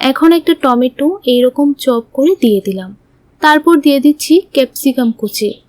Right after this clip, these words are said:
একদম ছোট ছোট করে কেটে নেবেন, তাহলে এই ব্রেকফাস্টগুলি তৈরি করতে খুবই সুবিধা হবে আর খেতেও ভালো লাগবে। একটা গাজর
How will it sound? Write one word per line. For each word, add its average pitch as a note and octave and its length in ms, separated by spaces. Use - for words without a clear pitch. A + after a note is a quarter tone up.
একদম D#4 400
ছোট D#4 300
ছোট D4+ 220
করে D#4 260
কেটে C4 300
নেবেন, C4+ 300
তাহলে A#3+ 380
এই B3 140
ব্রেকফাস্টগুলি B3 720
তৈরি A#3+ 220
করতে B3 280
খুবই B3+ 340
সুবিধা G#3+ 400
হবে F#3+ 300
আর A3 180
খেতেও A#3+ 360
ভালো A#3 300
লাগবে। F#3+ 360
একটা - 280
গাজর A#3+ 380